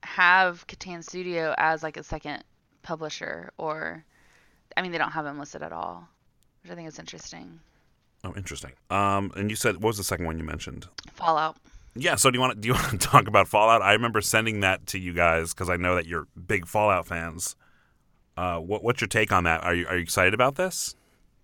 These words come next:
Speaker 1: I'm really excited. Fallout was one of my first really heavy open world games that I got into, and so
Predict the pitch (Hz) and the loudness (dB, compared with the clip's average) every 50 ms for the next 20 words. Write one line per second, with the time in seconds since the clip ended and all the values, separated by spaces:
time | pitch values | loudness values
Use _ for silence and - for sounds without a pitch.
0 | - - - - - - - - - - - _ _ - - 220 247 262 277 294 | -20 -20 -20 -20 -18 -18 -18 -16 -18 -18 -20 _ _ 2 6 6 6 6 4 2
1 | 294 285 269 254 240 214 196 - - 175 170 165 160 160 - - - 160 160 160 | -2 -4 -6 -8 -12 -14 -14 -8 -2 0 0 2 0 -2 -4 -2 -2 -2 -2 -4
2 | 170 - - 202 220 247 269 269 - - 190 175 - 175 180 175 175 180 175 165 | -8 -2 2 2 4 4 2 0 -2 -4 -6 -10 -10 -8 -6 -6 -4 -2 -2 -4
3 | 165 160 _ _ - 170 170 165 170 175 180 - - - - - - - - - | -4 -6 _ _ 2 4 4 4 4 2 0 -6 -8 -10 -14 -14 -10 -10 -8 -8
4 | - - - _ _ _ _ _ _ - - 175 175 180 175 170 170 165 170 165 | -10 -12 -14 _ _ _ _ _ _ -20 -12 -4 0 0 2 2 2 0 0 -2
5 | 160 156 156 - _ _ - - - 185 175 165 160 165 165 165 160 165 160 156 | -4 -6 -10 -12 _ _ -16 -8 -2 0 0 0 0 -4 -8 -6 -6 -8 -10 -10
6 | - - - - 170 165 170 160 165 160 156 156 156 - - 151 147 139 143 156 | -12 -10 -6 -4 -4 -4 -4 -8 -6 -4 -4 -4 -4 -4 -6 -8 -8 -8 -10 -10
7 | - 165 156 151 147 - 156 156 165 160 160 160 - - 160 151 147 165 160 - | -6 -6 -6 -4 -2 -4 -4 -4 -4 -10 -10 -12 -12 -10 -8 -8 -8 -8 -10 -12
8 | - - 165 165 151 - - 151 147 147 147 | -14 -14 -14 -14 -12 -8 -4 -4 -4 -4 -6